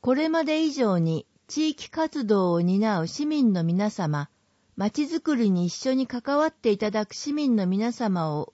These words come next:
増やすことを目指します。皆様と共に新し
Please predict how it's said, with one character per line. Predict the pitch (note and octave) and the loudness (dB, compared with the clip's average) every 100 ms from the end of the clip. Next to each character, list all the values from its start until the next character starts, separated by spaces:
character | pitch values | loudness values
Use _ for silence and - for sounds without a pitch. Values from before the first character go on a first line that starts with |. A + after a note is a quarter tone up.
| _ | _
増 | A3+ | 0
や | C4+ | 0
す | D4 - | -2 -4
こ | G#3+ | -4
と | - A#3+ F#3+ | 0 0 2
を | D3+ | 0
目 | D#3 | -4
指 | D#3 E3+ | -4 -4
し | - D3+ | -6 -6
ま | D3 C#3 | -6 -8
す。 | - _ _ _ _ _ _ _ _ _ _ _ _ _ _ _ - | -14 _ _ _ _ _ _ _ _ _ _ _ _ _ _ _ 2
皆 | A#3+ D4 | 6 6
様 | D4 C#4 A#3+ | 4 2 2
と | A3 G3+ | 2 0
共 | G#3 G#3 A#3 | 2 2 4
に | A3+ A3 - _ _ - | 4 0 -4 _ _ -8
新 | A3 D#4 D#4+ | -2 0 2
し | D#4+ | 0